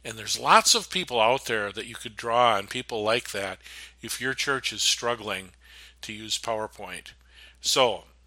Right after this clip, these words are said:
just a few different thoughts to kind of provide an answer to this question. I hope that they are helpful to you in ministry.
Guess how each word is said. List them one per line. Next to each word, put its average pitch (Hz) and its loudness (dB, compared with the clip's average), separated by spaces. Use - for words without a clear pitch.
just 240 4
a 214 4
few 185 2
different 147 -2
thoughts - 2
to 104 -4
kind 131 0
of 113 -4
provide 120 0
an 113 -4
answer 143 4
to - -4
this 123 0
question. 107 -2
I 104 -8
hope 117 -8
that 107 -2
they 107 -2
are 101 -2
helpful 123 -2
to - -8
you 104 -10
in 101 -18
ministry. 101 -4